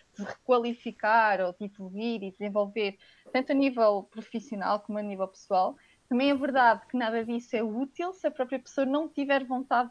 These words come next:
para o fazer, se a própria pessoa não quiser fazer. Tudo depende do próprio. Por isso, só tem implicação a idade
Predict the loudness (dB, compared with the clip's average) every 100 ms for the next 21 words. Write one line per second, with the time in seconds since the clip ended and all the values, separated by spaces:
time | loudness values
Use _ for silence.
0 | -4 -4 -2 -4 -6 -4 -6 -8 -18 -20
1 | _ -4 -4 -6 -6 2 2 4 2 2
2 | -2 -2 -2 -2 -6 -6 -6 -6 -6 -2
3 | -2 -2 0 2 2 -2 -16 -16 -20 _
4 | -6 -4 -4 -6 -2 0 0 -2 -8 _
5 | _ _ _ _ _ _ _ _ _ _
6 | _ _ _ -20 _ _ -12 6 6 8
7 | 8 10 8 4 -4 -4 -6 -2 -2 0
8 | 0 4 4 4 0 -6 -4 -2 4 6
9 | 6